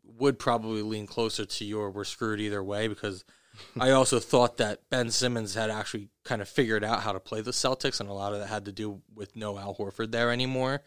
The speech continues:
Speaker 1: which is one of the only upsides to Al Horford this season, was that he wasn't there anchoring that defense that would shut Ben Simmons down the entire time.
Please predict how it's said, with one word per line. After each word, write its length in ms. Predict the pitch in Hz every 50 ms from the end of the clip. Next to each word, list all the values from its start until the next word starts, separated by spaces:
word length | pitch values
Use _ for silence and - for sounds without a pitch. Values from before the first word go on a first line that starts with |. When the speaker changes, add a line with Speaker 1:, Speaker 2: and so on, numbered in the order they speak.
| - - _ _ _ _ _
Speaker 1:
which 100 | _ 107
is 60 | 113
one 180 | 107 113 110 110
of 60 | 104
the 100 | 98 104
only 240 | 104 104 110 110 113
upsides 400 | 117 123 - - - 131 131 -
to 60 | -
Al 200 | 135 131 131 127
Horford 360 | 123 143 135 135 - 143 135 127
this 140 | 139 139 -
season, 400 | - 139 131 139 135 143 143 131 110
was 340 | 98 98 98 98 - - - _ - - _ _ _ _
that 80 | - 113
he 60 | 113 110
wasn't 260 | 104 110 104 113 107
there 160 | 110 110 117 -
anchoring 420 | 107 110 110 107 - 117 113 113
that 180 | 110 110 104 101
defense 440 | - 110 113 117 - 123 117 110 -
that 80 | 117 104
would 100 | 101 92
shut 320 | - - - 123 110 - _ - _ _ _ _ _ _ _ _
Ben 180 | 117 110 104 98
Simmons 340 | - - 110 113 117 110
down 180 | - 131 123 127
the 60 | 127
entire 280 | 123 123 - 135 127 131
time. 300 | 131 139 131 131 131